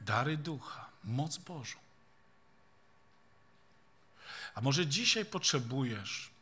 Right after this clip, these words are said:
zrobić to, co mówi to słowo, ukorzyć się?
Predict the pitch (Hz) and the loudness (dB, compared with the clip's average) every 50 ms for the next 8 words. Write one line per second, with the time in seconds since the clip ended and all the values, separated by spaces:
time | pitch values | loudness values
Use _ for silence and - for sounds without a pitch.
0 | - - - - - - - - - - - - - - - - - - - - | -20 -20 -20 -20 -20 -20 -20 -20 -20 -20 -20 -20 -20 -20 -20 -20 -20 -20 -20 -20
1 | - - - - - - 131 123 131 135 139 143 151 135 - - - - 131 127 | -20 -20 -18 -10 -6 -2 0 2 2 0 0 -4 -6 -6 -6 -6 -6 -4 -6 -6
2 | 131 127 156 165 - - - - - - 131 131 131 123 120 117 127 131 131 135 | -6 -8 -10 -12 -16 -14 -8 -4 -2 -2 0 0 0 -2 -2 -2 -4 -4 -6 -8
3 | - - - - - - - - - - - - - - - 139 - - - 143 | -10 -16 -20 -20 -20 -20 -20 -20 -20 -20 -20 -20 -16 -8 -4 -2 0 0 -2 -2
4 | 147 143 113 90 85 90 - - - 135 - - - 165 175 165 131 110 101 - | -6 -6 -8 -10 -12 -16 -16 -12 -12 -10 -8 -6 -4 -4 -4 -4 -4 -8 -8 -8
5 | - - - - | -6 -6 -8 -8